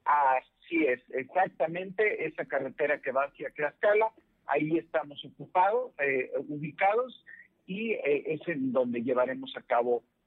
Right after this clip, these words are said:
nuestro simulacro, en esta ocasión con escenarios que hemos seleccionado como un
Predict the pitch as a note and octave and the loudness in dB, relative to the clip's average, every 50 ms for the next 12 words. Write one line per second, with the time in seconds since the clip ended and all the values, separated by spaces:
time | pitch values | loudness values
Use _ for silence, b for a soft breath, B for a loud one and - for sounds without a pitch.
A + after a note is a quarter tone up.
0 | _ _ D3+ E3+ F#3 F#3+ F3+ - - F#3 F3+ - G3 F#3 F3+ F#3 F3+ F3+ F3+ F#3 | _ _ -2 0 0 0 -2 -4 -6 -6 -6 -4 -6 -4 -2 2 2 4 4 2
1 | - - G#3+ F3+ C#3+ C#3 C#3 - E3 D3+ - - D3+ - - E3 D#3+ D#3 D#3+ E3 | 0 -2 -4 -4 -4 -6 -6 -6 -6 -6 -4 -6 -6 -6 -4 -2 0 0 0 -2
2 | - _ _ _ _ _ _ C#3 C#3 C#3 C3+ C3 - C3 C3 - C#3 C3+ C#3+ D#3 | -6 _ _ _ _ _ _ 0 0 0 0 -4 -8 -12 -10 -8 -8 -4 -2 2
3 | D3+ D#3 D#3 D3+ D3+ D#3+ E3+ E3 - - - C3 B2 B2+ C3+ - - D3+ C#3 C#3+ | 2 2 2 2 2 2 0 -2 -6 -6 -6 -6 -6 -6 -8 -8 -6 -6 -6 -4
4 | - - F3+ E3+ E3+ D#3+ D#3+ E3 E3+ F3 E3+ - - B2+ A#2+ B2 B2 B2+ C3 C3+ | -6 -6 -6 -2 0 2 4 4 4 2 0 0 -4 -4 -2 -2 -4 -4 -4 -6
5 | C#3+ C#3 C#3 | -8 -8 -10